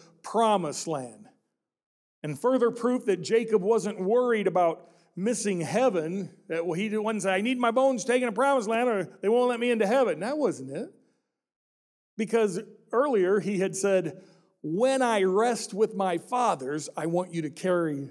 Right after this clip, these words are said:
me out of Egypt." So he knew he was going to heaven regardless.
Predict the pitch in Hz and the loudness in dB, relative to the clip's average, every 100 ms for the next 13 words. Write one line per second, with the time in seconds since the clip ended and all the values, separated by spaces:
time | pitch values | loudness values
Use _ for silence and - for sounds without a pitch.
0 | - 160 165 156 151 139 175 143 131 190 | -8 -6 -4 -4 -4 -6 -8 -8 -8 -4
1 | 180 285 285 269 185 262 208 143 170 143 | -2 -2 0 0 0 -2 -4 -6 -6 -6
2 | 127 165 139 123 120 135 123 - - - | -6 -6 -6 -12 -8 -8 -8 -12 -20 -20